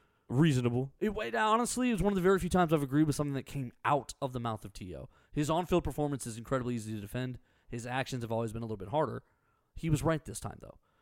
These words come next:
Speaker 1: Right.
Speaker 2: Eli Manning is, t-, you almost, <laughs> you almost have to kind of sort of make this weird reverse argument where it's like, listen, he's just been the guy this whole time.
Speaker 1: Yeah.
Speaker 2: Like, he's just been steady the whole time. You're right.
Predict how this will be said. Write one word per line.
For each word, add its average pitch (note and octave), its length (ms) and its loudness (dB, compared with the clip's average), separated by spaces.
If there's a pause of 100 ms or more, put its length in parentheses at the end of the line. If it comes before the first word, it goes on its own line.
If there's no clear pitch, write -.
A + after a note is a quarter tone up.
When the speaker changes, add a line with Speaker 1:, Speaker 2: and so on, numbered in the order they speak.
(160)
Speaker 1:
Right. G2+ 240 -2
Speaker 2:
Eli A3 240 4
Manning G3+ 420 -2
is, C#3 140 -8 (100)
t-, - 180 -14
you F3 200 -12
almost, G#3 460 0
<laughs> - 1300 -20
you F#3+ 160 2
almost G#3 340 4
have F#3+ 200 4
to F#3+ 100 -2 (260)
kind E3+ 260 0
of E3+ 80 -6
sort E3+ 220 2
of D#3+ 60 -4
make D3+ 200 0
this B2 140 -4
weird D3+ 340 2
reverse C3+ 500 0
argument A#2+ 420 -4
where A#2 100 -8
it's G#2+ 80 -10
like, A2+ 160 -6
listen, C3+ 440 -2 (440)
he's C#3+ 360 -10
just D3+ 400 -4
been D3+ 300 -2
the A#2 80 -4
guy B2 560 -6
this - 180 -14
whole B2 200 -10
time. B1+ 380 -14 (180)
Speaker 1:
Yeah. B2 340 2
Speaker 2:
Like, C#3+ 100 0
he's C#3+ 220 -4
just E3+ 180 -6
been E3 200 2
steady C3+ 640 -4
the G#2+ 160 -6
whole G#2+ 220 -4
time. G2 180 -10
You're D3+ 140 2
right. D3 280 6